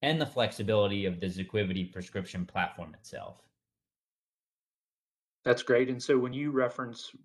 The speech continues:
Speaker 2: watching these influenza strains move, it's not only just a, a prevalence increase or decrease, it's also you can see the movement regionally or geographically as well.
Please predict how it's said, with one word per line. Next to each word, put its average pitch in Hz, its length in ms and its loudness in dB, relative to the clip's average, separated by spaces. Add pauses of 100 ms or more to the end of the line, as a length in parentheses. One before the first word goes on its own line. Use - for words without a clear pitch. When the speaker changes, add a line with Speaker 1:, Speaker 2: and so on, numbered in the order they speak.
(280)
Speaker 2:
watching 120 460 0
these 110 440 -10 (280)
influenza 117 680 -6
strains 110 520 -8
move, 117 560 -4
it's 131 220 -4
not 123 200 4
only 120 260 0
just 110 240 -8
a, 110 160 -4
a - 60 -6
prevalence 117 840 -4 (180)
increase 120 460 -4
or 113 80 -4
decrease, 113 460 -6
it's 120 180 -6
also 110 300 -4
you 113 200 -6
can 110 160 -12
see 120 220 -6
the 107 100 -12
movement 110 460 -6 (480)
regionally 113 640 0
or 107 80 -4
geographically 107 800 -6
as 101 140 -18
well. - 340 -6